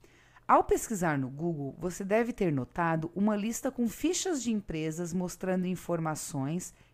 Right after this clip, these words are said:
relevantes sobre cada uma. Ter uma ficha de negócios fará com que sua empresa comece a aparecer nesta lista quando alguém procurar pelos tipos de serviço que você oferece na sua região.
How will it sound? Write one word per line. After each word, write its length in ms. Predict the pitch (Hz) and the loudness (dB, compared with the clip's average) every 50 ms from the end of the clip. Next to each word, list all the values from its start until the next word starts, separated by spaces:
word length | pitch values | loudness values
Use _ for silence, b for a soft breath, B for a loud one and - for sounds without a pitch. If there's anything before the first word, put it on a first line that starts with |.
| b | b
relevantes 880 | b - - 233 262 294 349 349 359 320 226 190 185 185 190 196 190 - | b 0 2 4 6 6 6 4 2 2 0 0 0 2 2 0 -2 -4
sobre 320 | - - 214 208 202 214 | -6 -6 -4 -4 -4 -4
cada 300 | 214 - 170 165 170 202 | -4 -4 -4 -4 -2 -2
uma. 280 | 196 156 123 98 - 139 - _ b b b b b b b b b b b b b _ | -2 -2 -2 -2 -6 -10 -14 _ b b b b b b b b b b b b b _
Ter 200 | - 196 220 233 | 4 4 6 6
uma 200 | 262 247 233 214 | 6 4 4 2
ficha 460 | 175 - - 180 165 160 - - 160 | 0 -4 -6 -6 -6 -6 -6 -6 -6
de 120 | 151 135 139 | -6 -4 -4
negócios 800 | 139 131 120 127 139 147 147 151 151 - - - - - - b b b b b | -4 -4 -4 -4 -2 0 0 0 -2 -4 -10 -14 -14 -16 -18 b b b b b
fará 460 | b - - 180 165 165 180 202 220 226 | b -4 0 0 2 4 4 4 2 2
com 160 | - 226 208 | 0 -4 -4
que 140 | - 202 - | -4 -6 -8
sua 240 | - - - 170 | -8 -4 -2 -2
empresa 600 | 156 151 139 - 165 165 170 170 156 143 147 143 b b b b b b | -2 -2 -2 -2 -2 0 0 0 0 -2 -6 -12 b b b b b b
comece 520 | - 196 190 196 202 214 240 254 - - | -2 0 2 4 4 4 4 2 2 -2
a 40 | 254 | -4
aparecer 540 | 226 - 208 190 190 185 - - - 165 156 | -2 0 -2 -2 0 -4 -6 -4 -4 -2 -2
nesta 360 | 156 151 143 - - - 139 | 0 -2 -4 -6 -8 -8 -10
lista 480 | 117 107 117 131 147 - - - 208 202 b b b b - | -10 -8 -8 -10 -10 -10 -10 -12 -12 -12 b b b b -2
quando 220 | - 220 220 220 | 2 2 6 8
alguém 360 | 220 214 190 196 233 254 294 | 6 6 6 2 0 0 0
procurar 600 | 294 - 277 262 - - 208 196 180 180 185 185 - | -2 -2 -4 -4 -2 0 0 4 4 4 4 2 0
pelos 340 | - 175 180 170 - - | -4 -4 -4 -6 -8 -10
tipos 540 | - - - - 285 302 302 - 311 294 240 | -10 -8 0 2 2 2 2 0 0 0 0
de 100 | 208 214 | 0 -2
serviço 640 | 190 - - 180 165 147 135 156 160 160 - - 202 | -4 -2 -2 -2 -2 -2 -4 -6 -6 -6 -6 -8 -12
que 160 | - - 196 | -10 -8 -10
você 380 | 185 185 190 175 - - - 170 | -6 -6 -6 -6 -6 -4 -4 -2
oferece 600 | 170 170 - - 196 180 165 156 156 156 - - | -4 -4 -4 -6 -4 -2 0 -2 -2 -4 -4 -4
na 120 | 180 175 165 | -2 -4 -4
sua 280 | - - - 156 156 | -6 -8 -8 -6 -6
região. 420 | 143 160 175 165 151 147 107 - | -6 -6 -8 -8 -10 -10 -12 -14